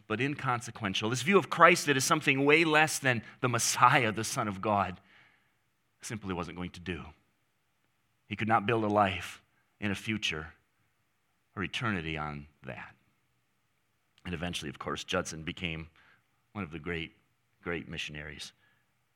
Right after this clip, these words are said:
of the church. Who Jesus is to you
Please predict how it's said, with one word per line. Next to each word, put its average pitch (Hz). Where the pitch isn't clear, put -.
of -
the -
church. -
Who 147
Jesus 147
is 143
to -
you 76